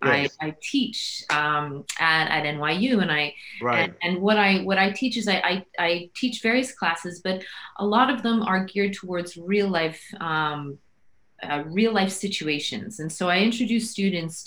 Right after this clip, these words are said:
Speaker 2: to, say, um, um, stakeholders or, or, or, or partners, uh, who are experiencing various types of, of agricultural challenges, for example. So, um, you know,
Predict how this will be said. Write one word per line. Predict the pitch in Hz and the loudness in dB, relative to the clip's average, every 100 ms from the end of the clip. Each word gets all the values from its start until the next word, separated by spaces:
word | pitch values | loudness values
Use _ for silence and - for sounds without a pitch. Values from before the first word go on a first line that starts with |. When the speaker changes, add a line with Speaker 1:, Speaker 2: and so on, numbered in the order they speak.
| - | -8
Speaker 2:
to, | 151 147 143 - - - - | -4 -4 -6 -12 -20 -20 -16
say, | - 170 160 160 156 - | -4 0 2 2 2 0
um, | 147 143 143 143 143 | 0 2 0 -2 -6
um, | - 143 139 | -8 -6 -8
stakeholders | 139 - 240 233 - 180 160 147 143 139 | -10 -4 -2 -2 -2 -2 0 -2 -2 -4
or, | 147 143 139 139 - - - | -4 -2 -2 -2 -8 -20 -16
or, | - 151 151 - | -8 -4 -2 0
or, | 147 147 143 | 0 0 0
or | 160 156 | -4 -4
partners, | - 214 226 180 139 - - - - - | 0 0 2 0 -4 -8 -16 -18 -18 -6
uh, | 151 147 147 - | 2 4 4 4
who | 208 | 4
are | 196 196 | 6 4
experiencing | 190 - 240 247 262 254 220 - 165 160 160 156 | -2 -2 2 4 4 4 2 -2 -4 -4 -6 -4
various | 165 175 190 175 170 - | 2 4 4 4 0 -4
types | 190 175 175 - | -2 -2 -4 -6
of, | 156 147 143 - - | -2 -2 -4 -10 -6
of | 139 135 131 139 - - _ | -2 0 -2 -4 -14 -20 _
agricultural | 147 156 165 - 147 - 139 | -2 0 -4 -8 -10 -10 -12
challenges, | - 147 147 147 107 - | -6 -6 -6 -8 -10 -12
for | - | -14
example. | 127 - - - - | -14 -12 -14 -14 -18
So, | - 143 143 139 - - - | -4 0 0 -4 -12 -14 -6
um, | 139 135 135 151 | -2 0 0 -2
you | 160 | -2
know, | 143 143 | -2 -4